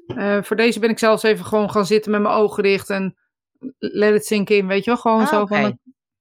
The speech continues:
Speaker 1: ja. Je hoeft niet
Speaker 2: Eh,
Speaker 1: vast te houden of zo, maar ja, daar gaat de
Speaker 2: ja.
Speaker 1: volgende ook over.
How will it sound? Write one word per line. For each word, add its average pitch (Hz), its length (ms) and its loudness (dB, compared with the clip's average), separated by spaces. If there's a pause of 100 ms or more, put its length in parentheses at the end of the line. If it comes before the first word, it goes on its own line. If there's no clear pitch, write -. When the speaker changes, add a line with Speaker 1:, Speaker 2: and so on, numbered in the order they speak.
(300)
Speaker 1:
ja. 185 300 -6 (1500)
Je - 280 -12
hoeft - 140 -4
niet 220 100 2
Speaker 2:
Eh, - 60 0
Speaker 1:
vast - 180 -2
te - 60 -2
houden 190 300 2
of - 60 -8
zo, 202 100 2
maar 196 80 -2
ja, 202 60 2
daar 190 100 2
gaat 202 100 0
de 214 60 2
Speaker 2:
ja. 208 60 4
Speaker 1:
volgende 185 280 0
ook 175 140 -2
over. 175 360 -6